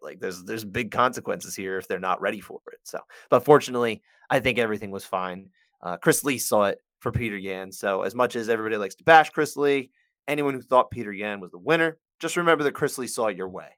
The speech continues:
Maybe he's not that bad, or based on your own logic, maybe you don't know how to judge either.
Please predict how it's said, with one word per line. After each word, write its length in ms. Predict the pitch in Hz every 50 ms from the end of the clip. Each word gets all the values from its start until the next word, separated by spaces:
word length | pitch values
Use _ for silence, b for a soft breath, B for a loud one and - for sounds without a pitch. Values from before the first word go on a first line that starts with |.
| _ _ _ _ _ _
Maybe 440 | 101 107 123 131 135 135 139 135 127
he's 300 | 131 123 110 95 95 - -
not 320 | 104 104 104 107 - -
that 180 | 131 127 123 110
bad, 300 | 139 139 139 139 135 - - _ _
or 420 | 214 226 214 180 160 151 156 - - _ _ _ _
based 200 | 160 160 - -
on 120 | 139 123 120
your 140 | 135 151 190
own 180 | 196 185 151
logic, 380 | 117 110 107 107 104 - 113 -
maybe 260 | - 110 135 131 139
you 220 | 131 123 120 143 156
don't 160 | 139 131 123
know 120 | 117 117
how 80 | 117 113
to 80 | 110 110
judge 260 | 110 110 101 90 90
either. 580 | 85 - - _ _ - _ _ _ - 214